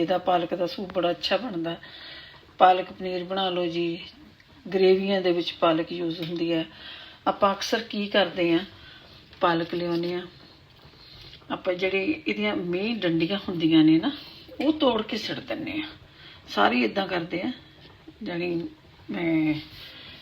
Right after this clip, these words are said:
ਡਾਇਰੈਕਟਲੀ ਤਾਂ ਨਹੀਂ ਕਿਸੇ ਨੂੰ ਵੀ ਕੁਛ ਕਹੂੰਗੀ, ਤੇ ਆਪੋ ਆਪਣਾ ਹੁੰਦਾ ਤਰੀਕਾ ਯੂਜ਼ ਕਰਨ ਦਾ। ਮੈਂ ਕਿੱਦਾਂ ਯੂਜ਼ ਕਰਦੀ ਹਾਂ ਤੁਹਾਨੂੰ ਉਹ ਦੱਸਦੀ ਹਾਂ। ਇਹ ਮੈਂ ਬਣਾਉਣਾ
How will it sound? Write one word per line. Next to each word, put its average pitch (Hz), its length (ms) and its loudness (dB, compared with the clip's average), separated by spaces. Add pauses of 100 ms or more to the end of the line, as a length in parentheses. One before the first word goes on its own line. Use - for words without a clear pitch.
(220)
ਡਾਇਰੈਕਟਲੀ 196 420 0
ਤਾਂ 208 140 0
ਨਹੀਂ 214 120 -2
ਕਿਸੇ 214 240 2
ਨੂੰ 208 100 0
ਵੀ 208 80 -4
ਕੁਛ 208 200 -2
ਕਹੂੰਗੀ, 196 520 -2 (720)
ਤੇ 175 200 -2
ਆਪੋ 180 280 -2
ਆਪਣਾ 180 320 -2 (220)
ਹੁੰਦਾ 175 400 -2 (260)
ਤਰੀਕਾ 185 420 2 (260)
ਯੂਜ਼ 185 260 -6
ਕਰਨ 180 300 -2
ਦਾ। 196 120 -4 (640)
ਮੈਂ 185 360 0
ਕਿੱਦਾਂ 214 340 0 (120)
ਯੂਜ਼ 208 280 -2
ਕਰਦੀ 202 300 -2
ਹਾਂ 196 60 -2
ਤੁਹਾਨੂੰ 185 220 -6
ਉਹ 190 100 0
ਦੱਸਦੀ 190 420 -2
ਹਾਂ। 214 100 -4 (720)
ਇਹ 214 120 6
ਮੈਂ 226 140 2
ਬਣਾਉਣਾ 196 320 0